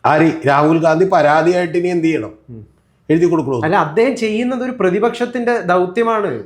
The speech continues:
Speaker 1: പ്രതിപക്ഷത്തിന്റെ ദൗത്യമാണ്. യഥാർത്ഥത്തിൽ ഈ കഴിഞ്ഞ ആറ് മാസങ്ങൾ കൊണ്ട് ഈ മഹാദേവപുര എന്ന് പറയുന്ന ഒരു അസംബ്ലി മണ്ഡലത്തിൽ നിന്ന് കിട്ടിയ വിവരങ്ങൾ മാത്രമാണ് അദ്ദേഹം പുറത്തുവിട്ടിട്ടുള്ളത്. യഥാർത്ഥത്തിൽ ഇനി ഇന്ത്യയിലെ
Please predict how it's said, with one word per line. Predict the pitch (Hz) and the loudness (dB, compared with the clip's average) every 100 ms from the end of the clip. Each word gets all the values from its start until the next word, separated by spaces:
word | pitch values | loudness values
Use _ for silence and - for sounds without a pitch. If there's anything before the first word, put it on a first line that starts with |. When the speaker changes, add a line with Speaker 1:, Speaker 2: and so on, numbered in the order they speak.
| - _ _ | -18 _ _
Speaker 1:
പ്രതിപക്ഷത്തിന്റെ | 139 143 160 175 - 190 180 196 | 0 2 2 0 -2 -4 -2 -2
ദൗത്യമാണ്. | 202 156 143 139 190 185 180 202 170 | 0 0 0 -2 -2 0 -2 -4 -6
യഥാർത്ഥത്തിൽ | 135 147 156 156 180 156 208 233 - | -4 -2 -2 -4 -6 -2 -2 -4 -6
ഈ | 143 202 214 190 | -4 -4 -4 0
കഴിഞ്ഞ | 160 170 196 | 0 0 -2
ആറ് | 151 151 180 | 0 0 -2
മാസങ്ങൾ | 190 180 170 165 165 | -4 -6 -8 -10 -8
കൊണ്ട് | 156 156 147 151 208 - | -8 -8 -6 -4 -4 -4
ഈ | 139 | -6
മഹാദേവപുര | 127 127 151 170 185 190 185 | -4 -2 -2 -2 -4 -4 -2
എന്ന് | 175 170 | -4 -4
പറയുന്ന | 175 160 165 | -6 -6 -6
ഒരു | 180 | -4
അസംബ്ലി | 147 135 156 165 190 | -4 -4 -8 -4 -2
മണ്ഡലത്തിൽ | 185 156 156 160 156 175 | -2 -2 -4 -6 -6 -6
നിന്ന് | 175 180 185 | -4 -4 -6
കിട്ടിയ | 135 - 175 | -12 -2 -2
വിവരങ്ങൾ | 180 151 156 156 180 | 0 -2 -4 -4 -4
മാത്രമാണ് | 156 139 - 165 180 180 | -2 -2 -2 -4 -2 -4
അദ്ദേഹം | 180 185 | -6 -6
പുറത്തുവിട്ടിട്ടുള്ളത്. | 185 175 180 175 175 180 214 240 - _ _ 123 | -8 -6 -6 -6 -4 0 0 -2 -14 _ _ -4
യഥാർത്ഥത്തിൽ | 135 156 170 180 190 214 | 2 2 2 -2 -2 -2
ഇനി | 180 165 208 - | 0 0 0 -2
ഇന്ത്യയിലെ | 160 147 151 175 180 180 202 | -2 -2 -2 2 4 4 2